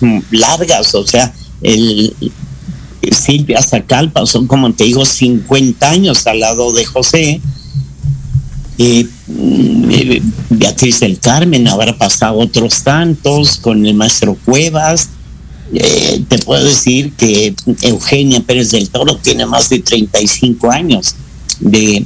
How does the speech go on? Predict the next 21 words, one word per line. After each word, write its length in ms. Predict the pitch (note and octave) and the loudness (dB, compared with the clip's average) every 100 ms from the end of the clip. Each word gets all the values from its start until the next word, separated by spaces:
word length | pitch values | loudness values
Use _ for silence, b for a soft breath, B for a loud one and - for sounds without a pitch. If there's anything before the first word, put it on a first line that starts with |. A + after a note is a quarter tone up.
| - | -2
de 500 | - F2+ G#2+ A2 G#2+ | 0 0 0 0 0
ser 320 | - A#2 A#2 | 0 0 0
pareja 460 | - G#2+ A2 - A2 | 0 2 2 0 0
del 260 | G#2 F#2+ F#2+ | 2 2 2
maestro 380 | A2 G#2 G2+ G2+ | 2 0 2 2
Nierman. 520 | G#2 B2+ C#3 G#2+ G#2+ - B B B - - | 4 2 4 2 0 -4 B B B -18 -2
Luego 680 | C#3+ A#2 B2+ D#3+ F3+ C#3+ C#4 | 2 4 2 2 2 2 2
me 160 | C4 A2+ | 2 0
adelanto 840 | E2 G2+ G2 G#2 G#2+ A#2 C3+ D#3 - | 0 -2 0 2 2 0 0 0 0
y 100 | A2+ | 0
les 240 | F#2 F#2 - | 2 0 0
diremos 600 | A2 G#2 G#2 B2 A#2 - | 2 2 2 2 0 -2
que 280 | - F#2+ F#2+ - - | 0 0 -2 -10 -8
simplemente 800 | - - B2+ C3 A#2+ A#2 B2 A#2+ A#2+ | -4 0 2 2 2 2 2 0 -2
por 220 | A2 G#2+ | 0 0
hablar 340 | F#2+ A2 A#2 | 2 2 2
de 120 | A2+ | 2
las 240 | G2+ G2 - | 2 2 0
primeras 580 | A2 G#2+ G#2+ A2+ A#2+ - | 0 2 2 2 0 0
cuatro 380 | A2+ G#2+ A2+ | -2 0 0
entrevistas, 840 | A#2+ G#2+ B2+ B2+ A2+ - A#2 C#3+ | 0 0 2 2 2 0 0 0